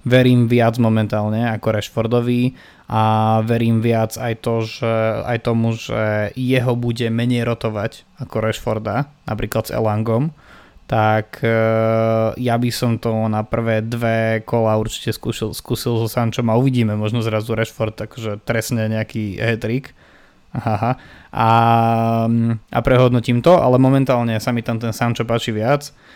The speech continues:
a tú šesť miliónovú alebo šesť a pol miliónovú, a, cenovku by som venoval radšej niekomu inému mimo United.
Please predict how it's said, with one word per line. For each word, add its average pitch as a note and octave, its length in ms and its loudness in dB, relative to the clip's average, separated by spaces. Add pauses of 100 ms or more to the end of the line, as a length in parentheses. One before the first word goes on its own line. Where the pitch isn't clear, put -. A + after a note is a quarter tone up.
(160)
a A2 460 0
tú A#2 180 -2
šesť A2 240 0
miliónovú A2+ 720 2
alebo G#2 240 -2
šesť A2+ 180 -4
a A2 80 0
pol A#2 220 -2
miliónovú, G#2+ 920 -2 (560)
a, G#2+ 360 -4
cenovku G#2+ 580 -2
by G#2+ 100 -2
som G#2 260 -2 (340)
venoval G#2 500 -2
radšej G#2 260 -2
niekomu G#2 400 -2
inému G2 400 -4
mimo G2+ 400 -4
United. G2 480 -10